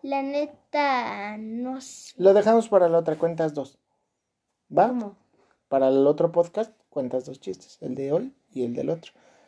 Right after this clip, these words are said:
Speaker 2: Si no, aquí vamos a estar media hora antes hasta que te acuerdes.
Speaker 1: <laughs> Hasta
Speaker 2: ¿Va?
Speaker 1: hasta que me acuerde de un chiste, ¿seguro?
Speaker 2: Pues nah.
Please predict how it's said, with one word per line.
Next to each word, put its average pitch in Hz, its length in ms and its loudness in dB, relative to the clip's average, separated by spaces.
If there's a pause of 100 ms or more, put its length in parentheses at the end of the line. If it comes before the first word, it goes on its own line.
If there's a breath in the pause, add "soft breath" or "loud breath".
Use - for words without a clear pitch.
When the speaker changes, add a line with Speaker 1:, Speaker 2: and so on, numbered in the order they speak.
(180 soft breath)
Speaker 2:
Si 147 100 -6
no, 165 120 8
aquí 185 160 6
vamos 185 180 10
a 160 40 -8
estar 185 180 6
media 190 260 6
hora 196 120 4
antes 175 180 -2
hasta 160 120 -4
que 160 120 -8
te 165 80 0
acuerdes. 190 400 -4
Speaker 1:
<laughs> 311 680 -2
Hasta 262 160 -10
Speaker 2:
¿Va? 202 120 8
Speaker 1:
hasta 269 280 -2
que 262 120 -8
me 262 120 -6
acuerde 277 540 -4
de 285 100 -10
un 285 140 -8
chiste, 311 480 -10
¿seguro? 269 380 -8
Speaker 2:
Pues 127 200 -2
nah. 127 300 -4